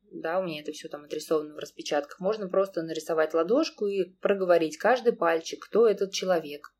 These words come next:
да, к кому мы идем. Если дети постарше, мы вспоминаем, а были ли ситуации, что ты обратился к этому человеку, а тебе помогли, там, стало ли тебе легче, да, а было ли когда-то, что ты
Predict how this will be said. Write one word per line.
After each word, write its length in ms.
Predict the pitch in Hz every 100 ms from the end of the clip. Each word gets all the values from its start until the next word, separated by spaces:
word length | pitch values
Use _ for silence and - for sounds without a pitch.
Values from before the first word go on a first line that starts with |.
| -
да, 140 | 185
к 80 | -
кому 280 | 175 165 214
мы 200 | 202 190
идем. 300 | 160 143 175 - - -
Если 220 | 202 220
дети 220 | 202 214
постарше, 560 | 202 190 208 269 - 196
мы 120 | 185
вспоминаем, 640 | 190 - 180 165 156 147 143
а 240 | 160 156
были 260 | 156 233 269
ли 100 | 226
ситуации, 480 | - 175 196 214 196
что 120 | -
ты 120 | -
обратился 540 | 196 185 170 170 165 165
к 80 |
этому 260 | 160 156 151
человеку, 460 | - 151 151 156 151
а 40 |
тебе 240 | 151 165 180
помогли, 600 | 180 175 175 180 233 247 - - _
там, 140 | 143 143
стало 360 | - 202 226
ли 120 | 208
тебе 260 | 196 180 190
легче, 540 | 180 151 143 - 151 - _ _
да, 160 | - 180
а 140 | 147
было 300 | 156 220 269 233
ли 100 | 185
когда-то, 440 | 175 165 202 196
что 220 | 185 -
ты 440 | - 185 190 180